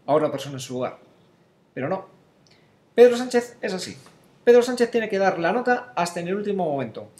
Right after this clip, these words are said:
Es como muchos lo han bautizado, el niño en el bautizo, el novio en la boda y el muerto, que es el papel que aquí mejor le viene, pues el muerto o el finado en el entierro. Pedro Sánchez dice ahora que va a coger su coche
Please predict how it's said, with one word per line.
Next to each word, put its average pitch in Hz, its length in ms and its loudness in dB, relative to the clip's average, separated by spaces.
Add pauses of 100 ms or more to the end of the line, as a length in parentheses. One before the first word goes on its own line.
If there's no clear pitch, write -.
(260)
Es 262 180 2
como 240 380 2
muchos 240 280 -4
lo 233 80 0
han 214 80 -4
bautizado, 208 640 -4 (720)
el 175 140 0
niño 226 200 -4
en 240 60 2
el 233 60 2
bautizo, 214 640 -4 (720)
el 170 140 0
novio 247 160 0
en 180 60 -2
la 160 60 0
boda 214 420 -2 (640)
y 139 100 -4
el 143 80 0
muerto, 226 560 0 (360)
que 160 80 -8
es - 100 -6
el 143 100 -8
papel 135 300 -4
que 127 80 -6
aquí 160 260 -6
mejor 131 280 -8
le 135 80 -2
viene, 180 320 -6 (520)
pues - 160 -18
el 120 100 -12
muerto 202 600 -4
o 135 100 -4
el 131 60 -4
finado 175 560 -4 (120)
en 175 160 -2
el 147 120 -4
entierro. 135 380 -8 (1500)
Pedro 254 160 4
Sánchez 262 260 -2
dice 233 240 -2
ahora 233 280 2
que 180 120 -2
va 180 560 6
a 143 80 -4
coger 151 260 -10
su 143 160 -10
coche 240 420 -2